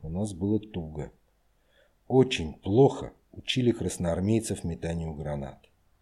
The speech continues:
Считая, практически совсем не учили. По крайней мере, тех, кого призвали в последние месяцы. Позади нас что-то оглушительно рвануло. Я невольно высунулся наружу.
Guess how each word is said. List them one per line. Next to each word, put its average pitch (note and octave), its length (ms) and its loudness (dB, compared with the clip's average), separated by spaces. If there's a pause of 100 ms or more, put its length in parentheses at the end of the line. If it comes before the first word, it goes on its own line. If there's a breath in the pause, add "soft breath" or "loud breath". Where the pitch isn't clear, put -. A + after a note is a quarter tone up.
(840)
Считая, E3+ 480 2
практически B2 880 0 (100)
совсем F#2+ 520 -2
не E2 80 -4
учили. D2+ 420 -10 (840)
По - 100 4
крайней D#3 300 8
мере, D3 180 10
тех, D3+ 300 8
кого B2 260 8
призвали A#2 460 10
в - 100 -10
последние G#2 520 2
месяцы. - 560 -2 (840 soft breath)
Позади A#2+ 380 6
нас F#3 260 10
что-то - 360 2
оглушительно C3+ 760 6
рвануло. A#2 680 8 (220)
Я F#2+ 280 4
невольно C#3+ 340 10
высунулся C#3+ 520 6
наружу. B2+ 500 6